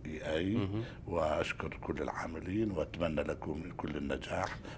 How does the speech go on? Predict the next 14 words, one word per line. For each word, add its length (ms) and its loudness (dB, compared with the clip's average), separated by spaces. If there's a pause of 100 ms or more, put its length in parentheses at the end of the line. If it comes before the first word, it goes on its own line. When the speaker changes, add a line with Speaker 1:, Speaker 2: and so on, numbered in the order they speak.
Speaker 1:
مع 180 8
تحياتي 800 2
وتمنياتي 1120 0 (320)
إلى 540 2
المستمعين 580 -2
الكرام. 460 2
وأريد 380 2
أعطي 340 2
فد 300 0
نبذة 320 0 (280)
Speaker 2:
أكيد. 120 2
Speaker 1:
مقتصرة 560 6
عن 240 8
Speaker 2:
نعم. 180 8